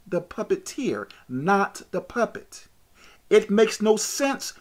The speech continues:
to argue or fight or fuss with humans. If the puppeteer of that puppet is a demon, you fight against the demon. How?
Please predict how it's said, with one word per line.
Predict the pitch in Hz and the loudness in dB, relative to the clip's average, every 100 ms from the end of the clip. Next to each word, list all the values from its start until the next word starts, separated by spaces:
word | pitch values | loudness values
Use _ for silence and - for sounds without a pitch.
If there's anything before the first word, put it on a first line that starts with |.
| - | -14
to | - 135 | -6 -2
argue | - 143 147 160 202 233 254 - _ - | 4 4 4 0 -4 -4 -6 -10 _ 0
or | 135 | 0
fight | 127 - 214 185 185 180 - - - | 0 2 6 6 6 0 -12 -20 -4
or | 131 139 | 0 0
fuss | - - 226 196 - - - | -4 2 6 6 2 -10 0
with | 220 220 | 0 0
humans. | 277 285 185 107 - - - - _ _ _ _ _ _ - - - | -4 -2 -2 -4 -10 -18 -18 -20 _ _ _ _ _ _ -20 -8 4
If | 240 | 4
the | 240 | 4
puppeteer | - - - 226 - - 294 220 156 175 214 - - - - | -2 0 0 0 -10 -6 0 2 4 2 -2 -8 -20 -20 0
of | 220 185 | 2 2
that | - 208 196 - | 2 4 4 0
puppet | - 311 277 190 - - - | 0 2 2 0 -2 -10 0
is | 190 196 | 6 6
a | 175 | 4
demon, | 135 254 269 190 151 160 180 - 135 | -4 -6 -2 -2 -2 -4 -8 -16 -2
you | 185 233 220 | 2 4 2
fight | - 220 214 202 - | 0 6 6 6 2
against | 170 151 - 190 185 - - | -2 -2 0 0 0 -8 -6
the | 170 | -6
demon. | 156 233 180 120 104 - - | -2 0 2 0 -6 -12 0
How? | 170 135 98 | 4 4 2